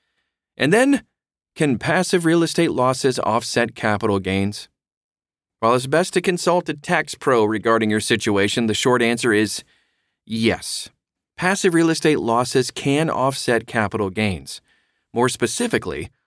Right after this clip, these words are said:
losses from rental properties, often termed passive activity losses, can offset passive income, including capital gains from the sale of passive investments.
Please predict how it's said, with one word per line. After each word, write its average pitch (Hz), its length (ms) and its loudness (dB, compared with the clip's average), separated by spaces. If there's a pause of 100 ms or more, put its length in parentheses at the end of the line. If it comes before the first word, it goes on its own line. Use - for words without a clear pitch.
(120)
losses 131 480 0
from 156 220 0
rental 107 260 2
properties, 92 560 -4
often 104 380 0
termed 98 340 -2 (140)
passive 110 440 0
activity 117 500 0
losses, 82 520 -4 (420)
can 170 300 0
offset 139 520 0
passive 110 400 -2
income, 156 420 -2 (360)
including 135 500 2
capital 139 480 0
gains 107 340 0
from 104 180 0
the 110 80 -2
sale 95 360 0
of 104 120 -4
passive 87 400 -6
investments. 113 540 -4